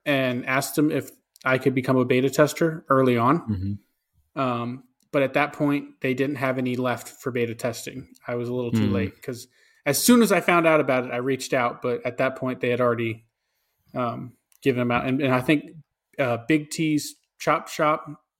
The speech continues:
Speaker 2: Yep,
Speaker 1: on
Speaker 2: I've seen those on
Speaker 1: Instagram.
Speaker 2: YouTube.
Speaker 1: Um, Instagram and YouTube. I think he's the first guy that I've actually seen who's working on using a Tormach robot to load a Tormach mill.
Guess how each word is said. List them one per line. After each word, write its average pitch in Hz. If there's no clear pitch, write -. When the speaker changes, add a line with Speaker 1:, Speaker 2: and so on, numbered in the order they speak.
Speaker 2:
Yep, 127
Speaker 1:
on 131
Speaker 2:
I've 127
seen 120
those 104
on 104
Speaker 1:
Instagram. 110
Speaker 2:
YouTube. 143
Speaker 1:
Um, 127
Instagram 135
and 131
YouTube. 135
I 135
think 143
he's 165
the 147
first 175
guy 156
that 143
I've 127
actually 135
seen 135
who's 120
working 139
on 123
using 123
a 113
Tormach 131
robot 123
to 131
load 120
a 117
Tormach 120
mill. 117